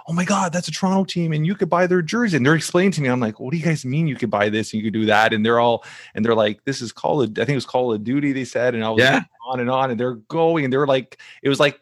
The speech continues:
Speaker 1: they were so happy to know that you're on my podcast 'cause of that connection, which I was laughing.
Speaker 2: It's so nice, you know, and, like, I think I've prided myself on being so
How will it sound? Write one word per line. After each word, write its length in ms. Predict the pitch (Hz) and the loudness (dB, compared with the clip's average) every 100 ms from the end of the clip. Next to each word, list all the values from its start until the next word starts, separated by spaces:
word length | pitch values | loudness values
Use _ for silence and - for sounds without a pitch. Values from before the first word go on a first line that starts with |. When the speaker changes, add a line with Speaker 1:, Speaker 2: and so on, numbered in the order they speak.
| - - | -12 -2
Speaker 1:
they 100 | 143 | 0
were 100 | 127 | 0
so 320 | - 156 131 | 0 0 0
happy 560 | 117 117 135 143 131 | 2 4 4 2 -2
to 80 | 120 | 0
know 220 | 120 127 | 2 4
that 100 | 127 | 4
you're 180 | 120 120 | 2 2
on 120 | 120 | 4
my 100 | 117 | 2
podcast 500 | 107 120 131 - 117 | 2 2 2 2 -2
'cause 220 | - 147 139 | 0 0 2
of 80 | |
that 180 | 123 113 | 2 0
connection, 460 | - 123 113 - 107 | 0 -2 -2 -4 -2
which 140 | 117 | 0
I 80 | 120 | 2
was 160 | 117 107 | 0 0
laughing. 480 | 117 127 135 101 - _ _ _ _ _ | 2 2 0 -8 -10 _ _ _ _ _
Speaker 2:
It's 180 | 175 - | -8 -4
so 220 | - 120 | 2 4
nice, 460 | 104 95 90 87 - | 4 2 2 0 -2
you 80 | 90 | 0
know, 180 | 92 | 0
and, 140 | 98 110 | 2 0
like, 180 | 127 135 | 0 0
I 160 | 147 | 0
think 260 | 147 160 160 | 0 -2 0
I've 220 | 170 139 | -2 0
prided 300 | 113 120 143 | -2 0 2
myself 440 | 147 135 104 101 | 0 0 0 -2
on 200 | 98 95 | -2 0
being 240 | 92 95 85 | 2 0 0
so 560 | - 101 101 104 98 | 0 2 4 4 2